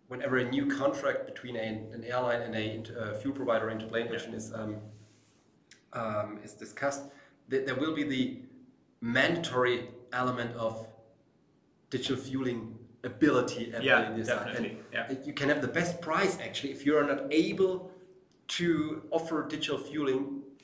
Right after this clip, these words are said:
Speaker 2: It doesn't make any sense because,
Speaker 1: Yeah.
Speaker 2: you know, all of a sudden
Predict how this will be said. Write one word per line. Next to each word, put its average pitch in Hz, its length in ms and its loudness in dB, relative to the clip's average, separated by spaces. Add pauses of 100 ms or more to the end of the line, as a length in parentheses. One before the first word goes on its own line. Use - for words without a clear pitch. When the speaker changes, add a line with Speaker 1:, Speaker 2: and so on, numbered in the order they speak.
(680)
Speaker 2:
It - 140 0
doesn't 131 160 -4
make 131 140 -4
any 135 120 -8
sense 170 260 -4
because, 120 320 -2
Speaker 1:
Yeah. 147 60 2
Speaker 2:
you - 60 -
know, - 100 0 (760)
all 185 140 8
of 147 120 6
a - 40 2
sudden 117 380 4